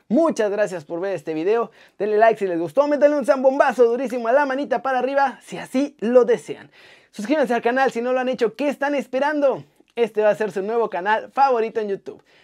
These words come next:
Denle click a la campanita para que hagan marca personal a los videos que salen diario. Y síganme en Twitch porque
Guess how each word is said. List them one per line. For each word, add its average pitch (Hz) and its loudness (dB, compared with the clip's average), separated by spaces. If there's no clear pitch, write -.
Denle 269 6
click 254 0
a 254 2
la 262 0
campanita 277 -4
para 208 -4
que 214 -8
hagan 226 -6
marca 277 -4
personal 214 -6
a 180 -4
los 185 -2
videos 247 2
que 208 -8
salen 254 -2
diario. 170 -4
Y 294 4
síganme 320 0
en 302 -4
Twitch 330 -2
porque 226 0